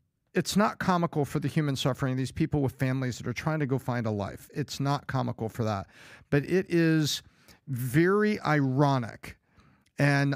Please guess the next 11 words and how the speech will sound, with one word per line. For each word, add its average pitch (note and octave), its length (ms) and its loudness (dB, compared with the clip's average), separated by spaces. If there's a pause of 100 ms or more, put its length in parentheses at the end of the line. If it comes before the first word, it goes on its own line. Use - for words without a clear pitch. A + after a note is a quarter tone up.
(140)
almost E3 420 2
a C3+ 60 0
caricature - 1040 -2 (1080)
of C3+ 100 2
how C#3+ 480 4 (520)
this D3 460 0 (360)
unintended F3 1120 0
consequence. C#3+ 720 0
So - 180 -2
congratulations, G#3+ 960 2
folks. D#3+ 460 2